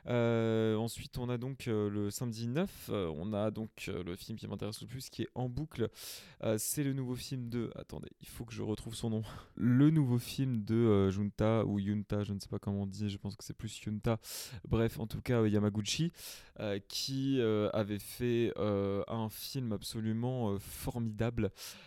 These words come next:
euh, qui s'appelle Beyond the Infinite Two Minutes, euh, qui, pour le coup, euh, euh, bon, bah, parle de la boucle temporelle, et cetera.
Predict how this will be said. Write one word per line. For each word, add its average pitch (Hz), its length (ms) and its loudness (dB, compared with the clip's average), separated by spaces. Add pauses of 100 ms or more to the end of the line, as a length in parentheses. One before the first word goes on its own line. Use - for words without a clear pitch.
(120)
euh, 95 100 -2
qui - 220 -10
s'appelle 107 480 0
Beyond 110 400 0
the 107 180 -2
Infinite 110 500 -4
Two 117 120 -2
Minutes, 110 500 -2
euh, 98 200 0
qui, 101 340 -4
pour 104 220 0
le 95 100 2
coup, 113 400 2
euh, 95 180 6 (540)
euh, 95 200 8
bon, 104 200 4
bah, 92 300 6 (160)
parle 101 440 6
de 98 160 2
la 95 180 4
boucle 98 760 0
temporelle, 101 460 0
et 101 60 -2
cetera. 104 420 -2